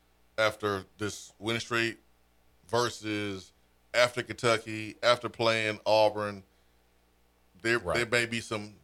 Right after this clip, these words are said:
Speaker 1: you know, maybe an L or two in
Speaker 2: Some
Speaker 1: there.
Speaker 2: frustration.
Speaker 1: Yeah, so I, I would say
Speaker 2: The
Speaker 1: go,
Speaker 2: vibes
Speaker 1: go,
Speaker 2: are good right now.
Speaker 1: go to Kentucky. Yeah, go to Kentucky. Go to Kentucky.
Speaker 2: But also, Arkansas is more winnable.
Speaker 1: Arkansas is more winnable.
Speaker 2: Jimmy Dykes claims that Kentucky is the best team in America right now.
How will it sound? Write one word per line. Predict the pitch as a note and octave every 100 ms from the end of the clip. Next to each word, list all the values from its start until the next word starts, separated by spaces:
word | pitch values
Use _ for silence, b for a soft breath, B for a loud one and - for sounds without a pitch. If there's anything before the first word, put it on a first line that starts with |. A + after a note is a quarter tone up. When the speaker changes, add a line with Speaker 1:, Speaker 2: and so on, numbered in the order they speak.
| -
Speaker 1:
you | G#2
know, | B2
maybe | C3+ C3
an | A2
L | B2 B2
or | A#2
two | - B2+ A#2
in | A2
Speaker 2:
Some |
Speaker 1:
there. | A2 A2
Speaker 2:
frustration. | G#2+ G#2+ - A2 G#2 - E3+
Speaker 1:
Yeah, | B2 G2+
so | - A#2+ A2 G#2+ - - _ _ _ _ _ _ C3
I, | - _ _ -
I | D3+
would | D3
say | - B2 A2+ - -
Speaker 2:
The | A2
Speaker 1:
go, |
Speaker 2:
vibes | D3+ F3+ E3 C3+
Speaker 1:
go, |
Speaker 2:
are | -
good | C3+ G#2
right | F2+
now. | E2
Speaker 1:
go | C#3+
to | C3+
Kentucky. | A2 F2 D2 - _
Yeah, | F2+ -
go | C#3
to | A#2+
Kentucky. | A2 - - _ _ _ _ _ _ _ _ _ -
Go | A#2
to |
Kentucky. | G#2+ - -
Speaker 2:
But | C#3
also, | C3+ A#2
Arkansas | A2 B2 G#2+ G#2+ G2
is | F2
more | F#2 E2
winnable. | F#2 C#2+ - - _ _ _ _ -
Speaker 1:
Arkansas | A2+ A#2 A#2 B2+ A#2 A#2
is | A2 G2 F2 G2
more | A2+ A2+ A#2 A2+ G#2+
winnable. | G2+ F#2 E2 - - G#2+
Speaker 2:
Jimmy | D3 F#3
Dykes | F#3+ A3+ - -
claims | E3 E3 D3
that | C#3+
Kentucky | C#3 C3 E3 D3+
is | C3 B2+
the |
best | C#3 D3+ -
team | D3 D3
in |
America | D#3 D#3+ -
right | G#2+ F#2
now. | G2+ G#2